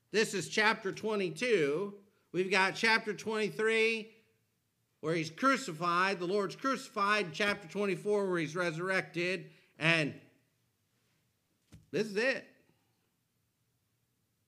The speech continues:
And Simon Peter's been the spokesperson, hadn't he? His Simon means hearken, but he hadn't been doing a lot of hearing.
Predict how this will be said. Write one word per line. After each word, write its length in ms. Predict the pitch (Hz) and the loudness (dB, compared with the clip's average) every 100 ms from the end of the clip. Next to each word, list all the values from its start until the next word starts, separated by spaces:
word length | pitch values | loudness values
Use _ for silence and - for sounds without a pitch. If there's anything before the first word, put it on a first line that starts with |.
| _ _ _ _ _ _ _ _ _ _ _ _ _ _ _ _ _ _ _ _ | _ _ _ _ _ _ _ _ _ _ _ _ _ _ _ _ _ _ _ _
And 260 | - 156 165 | 0 2 2
Simon 380 | - 226 285 233 | 6 8 8 6
Peter's 460 | 233 285 277 202 | 4 4 4 4
been 200 | 165 233 | 4 4
the 80 | 214 | 4
spokesperson, 840 | 165 254 269 269 - 190 123 131 147 | 2 2 2 0 -2 0 0 -2 0
hadn't 300 | 170 117 95 | 0 -2 -8
he? 120 | - _ _ _ _ _ _ _ _ _ _ _ _ _ _ _ _ - | -16 _ _ _ _ _ _ _ _ _ _ _ _ _ _ _ _ -6
His 240 | 147 156 | -4 0
Simon 400 | 208 240 285 240 | 6 8 8 4
means 280 | 214 208 160 | 2 2 2
hearken, 500 | 233 262 247 175 180 | 2 4 4 2 0
but 180 | 160 156 | 0 0
he 100 | 214 | 2
hadn't 240 | 269 254 | 2 2
been 180 | 226 226 | 0 2
doing 180 | 233 220 | 2 2
a 40 | |
lot 220 | 208 202 | 2 2
of 120 | 180 156 | 0 -2
hearing. 480 | 208 165 151 151 | 0 0 0 -2